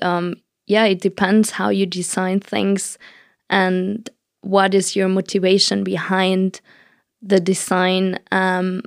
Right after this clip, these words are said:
what will actually then bring out of, like,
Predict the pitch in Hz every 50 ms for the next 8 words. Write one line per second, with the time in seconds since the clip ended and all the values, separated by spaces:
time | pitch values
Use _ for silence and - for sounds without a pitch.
0 | - _ _ _ _ _ - 185 196 185 185 180 - _ _ - _ 196 190 185
1 | 175 - _ _ _ _ _ _ _ _ _ _ _ _ _ _ - 185 185 -
2 | - - 196 196 190 180 - 180 180 185 185 185 185 190 190 - - _ _ _
3 | _ _ _ _ - 190 190 185 - - - 180 180 170 185 180 - - - -
4 | - _ _ - - 190 185 - 196 190 190 190 -